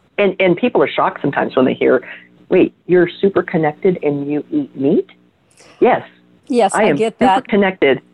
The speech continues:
Speaker 2: I get
Speaker 1: <laughs> And,
Speaker 2: that too,
Speaker 1: and I,
Speaker 2: yes.
Speaker 1: I eat meat. My physicality requires meat. What kind of meat, whether it be, uh, you know, what kind of protein, I should say,
Speaker 2: Right.
Speaker 1: um,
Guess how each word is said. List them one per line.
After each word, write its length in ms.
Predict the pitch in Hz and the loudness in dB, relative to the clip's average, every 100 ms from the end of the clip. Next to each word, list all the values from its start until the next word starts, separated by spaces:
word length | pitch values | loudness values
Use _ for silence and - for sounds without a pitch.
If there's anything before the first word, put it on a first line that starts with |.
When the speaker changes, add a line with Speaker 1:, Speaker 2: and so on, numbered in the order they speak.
| _ - - - | _ -20 -14 -4
Speaker 2:
I 560 | 269 381 - 427 - 208 | -2 0 0 0 0 2
get 180 | 247 | 2
Speaker 1:
<laughs> 20 | 294 | 4
And, 80 | |
Speaker 2:
that 200 | 202 185 | 2 0
too, 140 | - 214 | -2 0
Speaker 1:
and 200 | 202 - | 0 0
I, 220 | 190 180 | -2 0
Speaker 2:
yes. 200 | 202 - _ _ - - | 0 -4 _ _ -20 -10
Speaker 1:
I 180 | - 175 | -2 0
eat 300 | 214 196 - | 2 0 2
meat. 260 | 214 143 175 | 2 2 0
My 260 | 175 208 | 0 0
physicality 1160 | - 202 202 247 - 143 156 156 - 135 143 330 _ _ _ - | 2 0 2 -2 -2 0 2 0 0 -2 0 -4 _ _ _ -2
requires 640 | 190 - 147 139 147 160 | -2 0 -2 2 0 0
meat. 260 | 226 277 - | 0 0 2
What 180 | 165 - | -2 -2
kind 360 | - 208 269 208 | -4 0 2 2
of 160 | 156 | 0
meat, 380 | 156 139 151 - | 0 2 0 0
whether 300 | 143 135 139 | 0 2 2
it 140 | 131 135 | 0 0
be, 180 | 143 - - - _ - | 0 -2 -18 -20 _ -4
uh, 180 | 120 - | -2 -2
you 80 | 175 | 0
know, 200 | 160 143 - | 0 0 -2
what 220 | 185 - | -2 -2
kind 160 | 185 147 | -2 -2
of 80 | - | -4
protein, 460 | - 139 - - | -4 -4 -6 -10
I 80 | 73 | -10
should 200 | - - | -12 -8
say, 160 | - - - - 220 | -8 -8 -14 -14 -4
Speaker 2:
Right. 100 | 151 | -2
Speaker 1:
um, 240 | 147 139 | 0 -2